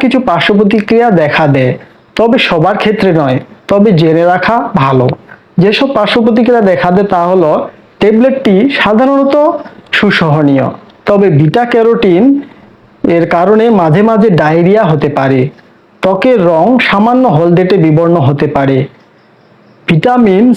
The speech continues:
সি ও ভিটামিন ই এর কারণে ডায়রিয়া এবং পরিপাকতন্ত্রের অন্যান্য সমস্যা তৈরি হতে পারে। কিন্তু আবার বলছি, সবার ক্ষেত্রে এগুলো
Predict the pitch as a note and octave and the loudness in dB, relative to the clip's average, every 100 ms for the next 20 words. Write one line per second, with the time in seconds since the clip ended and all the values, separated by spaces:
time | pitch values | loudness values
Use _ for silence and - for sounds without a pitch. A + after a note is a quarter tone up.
0 | - G#3+ G3 F3+ C#4 C#4+ - E3 D#3+ E3 | -2 0 2 2 0 -4 -4 0 2 2
1 | F3 A3 A3+ A#3 A#3 A3 C4 A#3 A3+ F#3 | 0 0 0 0 2 2 2 0 0 0
2 | F3+ G3 F#3 D#3 D#3 E3+ F#3+ G3+ F#3+ D3 | 0 0 2 2 2 2 2 0 0 0
3 | D3+ G#3 A#3+ - - _ _ - F3+ B3 | 2 0 -2 -8 -20 _ _ -4 0 2
4 | B3+ B3 B3+ B3+ - F#3+ F3 F3 E3+ F3 | 0 0 -2 -4 -4 0 0 0 0 0
5 | - - G3 G#3+ A#3 A#3+ B3 - F3 F3+ | -2 -4 0 2 2 0 0 0 0 0
6 | - G#3 E3+ D#3 D#3+ D#3 C#3+ D#3+ C3+ C3 | -2 -2 0 0 0 0 -2 -2 -2 0
7 | B2+ B2+ - _ - A#3 A#3+ A#3+ D#3+ C#3 | -2 -4 -12 _ -2 0 2 2 2 0
8 | - - _ _ D#3 F3 B3+ C4 F#3+ E3+ | -4 -16 _ _ -2 0 2 2 2 2
9 | - D#3 - F#3 G3 B3+ B3+ A#3+ A#3+ G#3 | 0 -2 -2 0 2 2 0 -2 0 0
10 | A3+ D#4+ - G#3 - - G3 F#3+ | 2 -2 -6 -16 -10 -2 2 2